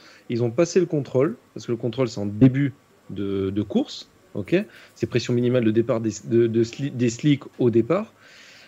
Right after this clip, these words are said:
Donc, ils ont passé le contrôle, mais déjà sur la piste, la température s'est stabilisée et la pression est tombée en dessous de la pression minimale prescrite.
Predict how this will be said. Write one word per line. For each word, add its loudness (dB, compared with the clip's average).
Donc, -2
ils 0
ont 2
passé 2
le 2
contrôle, 0
mais 2
déjà 4
sur -4
la 0
piste, -10
la 0
température -2
s'est -8
stabilisée -2
et 0
la 2
pression -4
est -6
tombée -2
en -2
dessous -8
de -4
la 0
pression -4
minimale 0
prescrite. -10